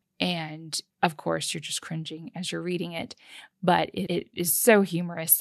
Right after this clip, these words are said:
Just watch out for that <laughs> chapter as you read, if you read it to young children, because they may be inspired to, to do it as well. And then there's another <laughs> chapter that I won't go into details on, but it was,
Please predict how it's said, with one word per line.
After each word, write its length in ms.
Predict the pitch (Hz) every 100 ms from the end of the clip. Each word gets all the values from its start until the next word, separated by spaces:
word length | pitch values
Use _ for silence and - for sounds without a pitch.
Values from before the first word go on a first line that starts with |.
| -
Just 180 | 240 214
watch 260 | 208 202
out 220 | 196 -
for 120 | - 214
that 240 | 196 190
<laughs> 40 | -
chapter 540 | - 240 226 - 214
as 200 | 190 160
you 140 | 180 156
read, 240 | 160 151
if 160 | 190 190
you 140 | 202
read 200 | 175 180
it 280 | 156 - - -
to 360 | 202 170 165 - - - -
young 240 | 190 180
children, 460 | 160 170 - - 156
because 360 | 160 156 160 151
they 100 | 160
may 220 | 156 156 -
be 120 | 165
inspired 640 | 151 151 - - - - - -
to, 240 | - 240 220 - -
to 100 | 254
do 160 | 247
it 60 | 240
as 120 | 233
well. 280 | 254 214 156
And 200 | 208 220
then 360 | 220 220 214 - _ -
there's 260 | 233 214 202
another 380 | 196 185 185
<laughs> 40 | 180
chapter 560 | - - 208 247 226 - - - -
that 100 | 214
I 120 | 254
won't 240 | 226 240 185
go 160 | 185
into 240 | 190 165 175
details 480 | 175 165 160 160 165
on, 180 | 165
but 140 | 156 196
it 120 | 359 523
was, 160 | 466